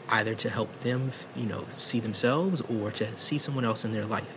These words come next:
So continue to please share, continue to, to show up, um,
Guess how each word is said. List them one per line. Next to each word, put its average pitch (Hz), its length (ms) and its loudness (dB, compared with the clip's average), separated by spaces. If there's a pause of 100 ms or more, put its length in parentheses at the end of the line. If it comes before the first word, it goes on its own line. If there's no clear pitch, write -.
(480)
So - 220 2
continue 147 400 2
to 135 60 0
please 117 260 2
share, 127 560 4 (380)
continue 120 380 0
to, 107 120 0
to - 200 -6
show 117 380 0
up, 117 120 2 (560)
um, 104 480 -6